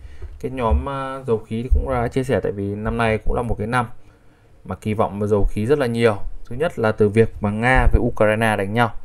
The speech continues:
nó sẽ ảnh hưởng đến nguồn, gọi là, nguồn năng lượng. Thứ hai nữa là ở Việt Nam thì cái dự án Lô Bê Ông Môn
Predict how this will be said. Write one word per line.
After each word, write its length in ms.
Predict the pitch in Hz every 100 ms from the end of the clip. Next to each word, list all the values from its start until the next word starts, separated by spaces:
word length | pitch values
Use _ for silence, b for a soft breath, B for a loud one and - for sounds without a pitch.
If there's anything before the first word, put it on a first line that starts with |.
| b b -
nó 60 |
sẽ 140 | - 117
ảnh 160 | 107
hưởng 260 | 101 98 90
đến 280 | 95 101 127
nguồn, 300 | 120 104 101
gọi 120 | 98
là, 60 |
nguồn 300 | 101 104 104
năng 180 | 104 113
lượng. 220 | 120 131 - b b b -
Thứ 80 | 120
hai 180 | 123 117
nữa 200 | 131 127
là 200 | 127 101 b b b b
ở 180 | - 104
Việt 160 | 101 98
Nam 240 | 123 117
thì 120 | 110
cái 180 | 95 107
dự 120 | 117
án 300 | 127 98 101
Lô 180 | 113 127
Bê 120 | 117
Ông 180 | 117 120
Môn 220 | 123 123